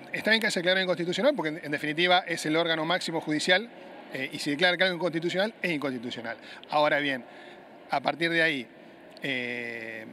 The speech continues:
poner en vigencia una ley que había sido derega-, derogada hace dieciséis años por el Parlamento,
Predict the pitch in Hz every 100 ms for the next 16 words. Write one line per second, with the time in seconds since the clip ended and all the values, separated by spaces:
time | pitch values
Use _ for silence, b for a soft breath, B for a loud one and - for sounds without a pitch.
0 | - - - - - 139 185 180 165 180
1 | 175 - 156 156 156 180 170 160 160 165
2 | 160 156 151 156 - 139 143 147 165 156
3 | 151 139 143 156 160 160 151 143 135 139
4 | 135 139 143 120 110